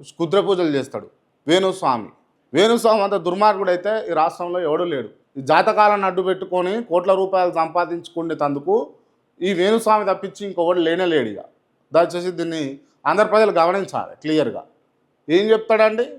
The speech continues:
ఆయన దస్తాడు, ఈయన దస్తాడు, ఆ, లేకపోతే వీళ్ళ కంప-, వీళ్ళ కొంపలు ఆరిపోతాయి, వీళ్ళకు పెళ్ళిళ్ళు పెటాకులు అవుతాయి, గీ అనండి ఒక పంతులు చెప్పే ముచ్చట్లు, పంతులు చెప్పే ముచ్చట్లు గీ అనండి. ఏం చేస్తావు? నీకు పో-, నువ్వు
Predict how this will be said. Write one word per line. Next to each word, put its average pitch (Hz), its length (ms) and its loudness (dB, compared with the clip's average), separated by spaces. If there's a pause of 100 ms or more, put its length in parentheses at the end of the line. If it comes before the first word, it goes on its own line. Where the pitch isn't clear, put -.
(260)
ఆయన 190 220 4
దస్తాడు, 190 500 0
ఈయన 196 240 -2
దస్తాడు, 190 560 -2 (300)
ఆ, 196 280 4
లేకపోతే 185 400 -2
వీళ్ళ 196 340 2
కంప-, 202 320 -2
వీళ్ళ 190 200 0
కొంపలు 196 420 0 (560)
ఆరిపోతాయి, 185 760 2 (280)
వీళ్ళకు 202 380 2 (240)
పెళ్ళిళ్ళు 202 280 2
పెటాకులు 190 460 0
అవుతాయి, 175 360 -4 (340)
గీ 214 100 2
అనండి 233 380 4
ఒక 233 120 -2
పంతులు 180 400 -4
చెప్పే 196 180 -2
ముచ్చట్లు, 180 480 -6 (320)
పంతులు 202 300 2
చెప్పే 233 160 0
ముచ్చట్లు 208 400 -2
గీ 180 180 -2
అనండి. 190 400 0 (460)
ఏం 170 200 2
చేస్తావు? 247 280 4
నీకు 185 220 -6
పో-, 170 260 -6 (100)
నువ్వు 202 140 -2